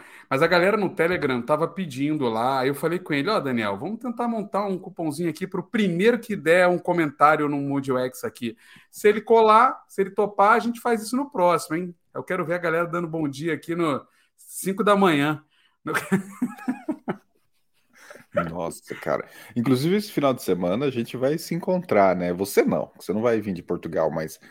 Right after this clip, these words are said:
Speaker 2: Andrei, Daniel, uma galera, a gente vai se encontrar em dois eventos, né? Primeiro vai ser, ah, o Dex, que come-, é sexta-feira,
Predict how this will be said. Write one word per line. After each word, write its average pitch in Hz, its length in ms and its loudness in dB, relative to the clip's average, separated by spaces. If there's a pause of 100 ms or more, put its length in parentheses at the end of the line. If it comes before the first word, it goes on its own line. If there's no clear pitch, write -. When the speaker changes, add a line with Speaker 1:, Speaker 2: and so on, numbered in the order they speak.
(360)
Speaker 2:
Andrei, 95 680 2
Daniel, 87 840 2
uma 82 180 -4
galera, 107 680 2
a 85 60 -2
gente 82 200 -12
vai 87 120 -4
se - 120 -12
encontrar 87 640 -6
em 95 320 -2
dois 131 280 2
eventos, 90 680 -2
né? 90 120 -4
Primeiro 104 460 -4
vai 160 160 -4
ser, - 400 -2 (720)
ah, 101 260 2
o 113 60 2
Dex, 87 600 -2 (140)
que - 100 -20
come-, 90 220 -8
é 85 120 -2
sexta-feira, 82 720 -6